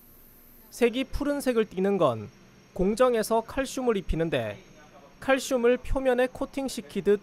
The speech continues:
증착해서 만드는 기술이 들어갔습니다. 또 하나의 자랑거리는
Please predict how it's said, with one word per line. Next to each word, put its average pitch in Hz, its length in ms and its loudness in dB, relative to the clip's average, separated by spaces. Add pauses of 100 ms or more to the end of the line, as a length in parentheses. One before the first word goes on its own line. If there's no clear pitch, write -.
(180)
증착해서 220 680 0
만드는 180 440 0
기술이 156 540 -6
들어갔습니다. 110 680 -4 (1400)
또 262 160 4
하나의 247 380 2
자랑거리는 185 920 0